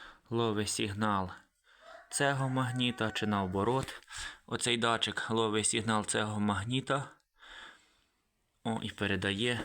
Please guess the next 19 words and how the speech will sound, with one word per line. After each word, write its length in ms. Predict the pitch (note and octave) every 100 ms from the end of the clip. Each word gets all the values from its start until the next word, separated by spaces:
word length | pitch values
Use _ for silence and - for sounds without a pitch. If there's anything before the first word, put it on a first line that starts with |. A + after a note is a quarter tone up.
| A2
на 240 | G#2+ G#2+ - G#2+
датчик. 480 | G2 F2 - - - - - - - - - - - - _ _ - - _
Він 200 | - C3
приблизно 540 | C#3 B2+ A2 B2+ A2+ A#2+
у 40 |
мене 380 | A#2 A#2 A2+ A2 - - - _ _ - _ _ _ _ _ _ _ _ _ _ -
десь 400 | G#2+ - - - - _ _ _ _ _ -
сім-вісім 1160 | - - B2+ C3 A#2 - A2 A#2 A2+ - G#2+ G#2
міліметрів. 760 | A2+ A2+ A2+ G#2 F#2+ - F#2 F2+ - - _ _ _ _ _ _ _ _
Можна 360 | D3+ D#3 A#2 A2+
тут, 240 | A2 -
о, 240 | G#2 F#2+ F2 - _ - - - _
ці 160 | - G#2+
гайки 380 | G2+ G2+ G#2+
крутити, 500 | G2 G2+ G2 G#2 G2+
можна 340 | G2 G2 F#2+ G2
ближче, 400 | G2 B2+ - G#2+
можна 360 | G2+ F#2+ G2
дальше. 560 | F2+ G#2+ A#2 - A2+ F#2+